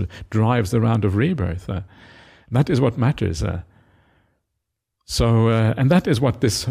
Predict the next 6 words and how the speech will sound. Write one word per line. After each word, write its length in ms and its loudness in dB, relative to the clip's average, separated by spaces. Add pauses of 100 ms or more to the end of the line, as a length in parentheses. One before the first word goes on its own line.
whole 180 2
thing 320 0
is 100 0
about. 580 0
Uh, 120 -2 (600)
so 440 2